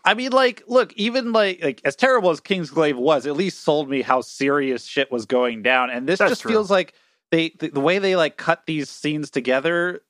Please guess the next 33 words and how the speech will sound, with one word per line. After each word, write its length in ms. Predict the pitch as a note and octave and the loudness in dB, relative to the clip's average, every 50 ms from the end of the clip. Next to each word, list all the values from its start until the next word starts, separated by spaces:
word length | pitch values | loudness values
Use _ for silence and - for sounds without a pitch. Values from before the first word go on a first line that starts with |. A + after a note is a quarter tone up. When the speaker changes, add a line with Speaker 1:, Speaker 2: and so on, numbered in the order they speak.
| _ _ - | _ _ 0
Speaker 1:
and, 240 | C3+ C3+ C3 C3 | 0 2 2 2
like, 220 | C3+ C3+ B2+ B2 - | 0 0 0 -2 -2
did 140 | - D3 C#3+ | -2 -2 -2
it 120 | D#3+ - | -2 -4
so 240 | - - - C#3+ D3+ | -8 -2 0 0 0
quickly. 640 | - - - D#3 C#3+ - - F3 F3+ F#3 F3+ F#3 F#3 - | -2 -2 -4 -4 -4 -2 -2 -2 0 0 0 -2 -2 -2
And 260 | C3 B2 C3 B2 A2+ | -4 -4 -4 -8 -10
so, 220 | - - D#3+ D3+ - C#3 | -4 -2 -2 -2 0 -2
like, 180 | C#3 C3+ A#2 - | -2 -2 -2 -6
it 120 | D3 - | -10 -10
feels 420 | - _ G#3 A3 B3+ A#3+ G#3+ - | -6 _ -4 -2 0 -2 -2 -4
so, 280 | - - - G#3 G#3 G#3+ | -6 -6 -2 0 0 2
like, 340 | F3+ D#3 C#3+ C3+ B2+ - _ _ _ _ _ _ _ _ _ - | 2 2 2 0 -2 -6 _ _ _ _ _ _ _ _ _ -2
w-, 160 | B2 E3+ - _ | -2 -2 -2 _
like, 180 | D3 C#3+ C#3+ D3+ | 0 0 0 0
if 200 | D#3+ D3+ - - | -2 -4 2 2
I 100 | D3+ E3 | 2 2
had 120 | G#3 G3+ D#3 | 2 2 2
not 160 | D3 D3 D#3 | 2 0 2
watched 240 | C#3+ C3+ C3 - _ | 2 0 -2 -2 _
Kingsglaive, 460 | - C3+ C3+ B2+ - - D#3+ D#3+ D3+ - | -6 -6 -6 -4 -2 0 0 0 0 0
I 140 | C3 B2+ D3 | 0 0 0
would 160 | D#3+ D#3+ C3+ | 0 -2 -4
be 140 | B2+ B2+ A#2+ | -4 -6 -6
very 500 | A2+ G#2 G2+ A2+ A#2+ B2+ C3 C3+ C3 A#2+ | -8 -8 -4 0 0 0 0 0 -2 -4
confused 520 | - C3 A#2+ - - B2+ B2 B2 A#2 - | -4 -6 -6 -4 -4 -2 -2 -2 -2 -2
as 140 | A#2+ A2+ A2 | -2 -2 -2
to 80 | - | -4
how 220 | A#2 - A#2+ A2 A2+ - | -2 0 0 -2 0 -4
any 200 | A#2 A2 A2 G#2+ | -6 -6 -4 -4
of 80 | G#2+ G2 | -4 -4
that 160 | G2 F#2 F2+ | -4 -8 -6
happened. 460 | - F2+ E2+ - - D2 D2 D#2+ _ | -6 -8 -8 -8 -12 -16 -18 -18 _